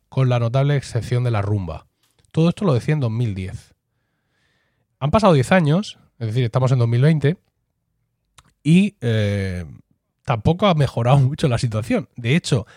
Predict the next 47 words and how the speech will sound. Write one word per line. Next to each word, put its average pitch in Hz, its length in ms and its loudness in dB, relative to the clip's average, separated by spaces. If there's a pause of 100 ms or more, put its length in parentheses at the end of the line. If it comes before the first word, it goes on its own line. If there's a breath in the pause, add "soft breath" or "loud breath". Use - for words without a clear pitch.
(140 loud breath)
ahora 180 640 4
los 123 240 0
robots 123 440 0
que 147 120 0
trabajan 123 280 0
en 135 60 0
casa 147 220 0
para 127 140 0
nosotros, 170 340 0
es 185 40 -4
decir, 123 380 -2
la 98 160 -4
Roomba 156 480 4
o 95 240 -4
la 90 160 -6
Conga 139 320 2
o 123 80 0
como 104 140 -4
la 101 100 -2
quieras 117 180 -2
llamar, 135 300 0 (560 soft breath)
ahora 202 400 2
son 160 220 2
más 131 240 0
universales. 110 800 -6 (400)
¿Te 131 80 -4
das 170 100 0
cuenta? 180 480 -2 (240)
En 135 180 0
dos 123 140 0
mil 214 220 2
diez 220 280 -2
ya 139 200 -2
existía 190 400 -2
la 165 100 0
Roomba, 170 460 2 (240 loud breath)
ya 139 140 0
era 160 120 2
algo 165 240 0
que 139 80 -2
se - 160 -6
conocía 117 520 -2
y 151 40 -2
que 123 80 -6
la 98 100 -4
gente 135 300 -4
tenía, 156 400 -2